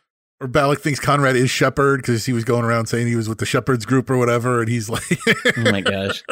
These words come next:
Speaker 1: I don't know. It, it, that would be interesting, but, well, no, I'm looking forward to seeing what they do here. But I think,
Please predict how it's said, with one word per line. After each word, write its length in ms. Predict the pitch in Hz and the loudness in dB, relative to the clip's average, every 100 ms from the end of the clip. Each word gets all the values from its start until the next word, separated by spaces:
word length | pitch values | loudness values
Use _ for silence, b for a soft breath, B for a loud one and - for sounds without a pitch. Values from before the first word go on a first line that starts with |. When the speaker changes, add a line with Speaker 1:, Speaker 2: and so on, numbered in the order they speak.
| - _ _ _ b b b _ _ | -12 _ _ _ b b b _ _
Speaker 1:
I 80 | 95 | -16
don't 100 | 90 | -16
know. 140 | 78 82 _ _ _ _ _ _ - | -16 -20 _ _ _ _ _ _ -8
It, 160 | 190 170 | -6 -2
it, 160 | 190 175 | -2 2
that 100 | 185 | 2
would 100 | 160 | 2
be 120 | 131 | 0
interesting, 340 | 117 113 110 | 0 -4 -8
but, 140 | 95 123 | -6 0
well, 160 | 220 | 2
no, 220 | 226 139 139 | 2 2 2
I'm 100 | 165 | 0
looking 180 | 160 | -2
forward 200 | 147 143 | 0 -2
to 60 | 127 | -2
seeing 200 | - 120 | -4 -6
what 100 | 110 | -4
they 100 | 104 | -6
do 140 | 101 | -6
here. 180 | 101 92 | -8 -8
But 120 | 98 | -8
I 40 | 123 | -8
think, 400 | - 285 311 | -6 -8 -8